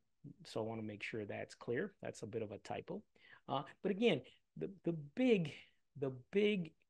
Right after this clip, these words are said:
picture here is that by applying your technical indicators, uh,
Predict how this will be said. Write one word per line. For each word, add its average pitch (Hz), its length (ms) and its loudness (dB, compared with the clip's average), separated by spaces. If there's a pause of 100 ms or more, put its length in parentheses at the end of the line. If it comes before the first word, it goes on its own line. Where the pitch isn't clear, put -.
(420)
picture 165 440 2 (120)
here 107 320 -4 (260)
is 123 180 -4
that 123 180 2 (260)
by 123 120 4
applying 175 520 0
your 120 140 -4 (180)
technical 180 580 -2
indicators, 147 920 -2 (540)
uh, 117 240 -4